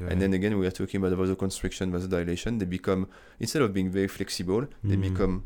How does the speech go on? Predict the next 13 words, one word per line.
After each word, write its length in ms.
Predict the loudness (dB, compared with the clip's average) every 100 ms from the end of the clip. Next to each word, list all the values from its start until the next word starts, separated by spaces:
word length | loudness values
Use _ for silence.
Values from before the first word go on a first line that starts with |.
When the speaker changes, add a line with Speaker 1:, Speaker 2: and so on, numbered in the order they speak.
| -2
Speaker 1:
More 180 | 4 6
Speaker 2:
quite 180 | 8 6
Speaker 1:
rigid. 120 | 6
Speaker 2:
hard. 200 | 4 2 -2 -2 -4
Speaker 1:
Okay. 340 | -4 -4 -4 -10 -16 -18 -16 -18 -18 -20 -20 -6
Speaker 2:
And 400 | 0 2 0 -2 -8
so 200 | -4 0
the 160 | 2
idea 460 | 2 2 2 0 0
is, 300 | -2 -2 -2
before 640 | -6 -8 -6 -4 0 0
some 180 | 0 -4
surgery, 600 | -2 -2 0 0 -2 -2